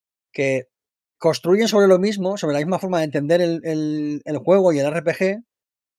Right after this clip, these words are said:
y esas diferencias son insalvables. Cyberpunk, por mucho que se vista de gala con la actualización, como decía antes Maxi, que ahora es un juego que se puede jugar, se puede tal, tal,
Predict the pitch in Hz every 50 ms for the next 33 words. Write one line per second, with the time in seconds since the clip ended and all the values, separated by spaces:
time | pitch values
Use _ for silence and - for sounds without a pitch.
0 | _ _ _ _ _ _ _ _ _ _ _ _ _ _ _ _ _ _ - -
1 | 156 170 - 233 202 196 214 170 190 196 196 208 - 196 175 170 160 - 147 127
2 | 120 120 117 110 104 92 - - - - - _ _ _ _ _ _ - 156 151
3 | 156 143 - 202 233 247 262 240 - - 175 160 160 160 160 160 170 196 233 -
4 | 269 220 220 202 220 190 196 190 - 185 160 156 139 139 139 143 160 190 226 233
5 | - 175 143 139 135 131 127 127 135 127 120 123 120 143 160 170 170 143 135 131
6 | 127 123 139 139 139 131 131 131 131 131 131 131 127 - 147 139 131 139 135 131
7 | 127 120 - - 147 143 143 131 - 127 123 123 127 135 127 - 135 127 147 147
8 | 139 143 123 127 127 127 123 127 127 127 123 123 - 135 120 131 131 131 127 123
9 | 123 139 147 135 127 - 127 143 - 120 - 135 131 135 165 196 -